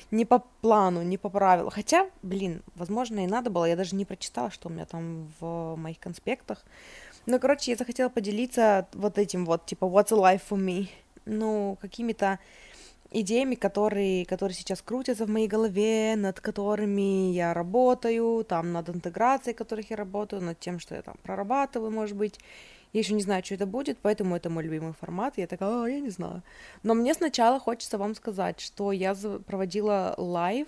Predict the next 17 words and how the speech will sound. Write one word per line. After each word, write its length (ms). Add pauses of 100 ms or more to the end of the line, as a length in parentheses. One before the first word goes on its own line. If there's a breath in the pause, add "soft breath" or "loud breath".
(160)
в 220
В 160
К 500
когда-то 680
не 160
так 200
давно, 420 (1300)
когда-то 420
на 360
этой 180
неделе, 540
по-моему, 360
в 80
среду 360
или 120
во 80
вторник. 540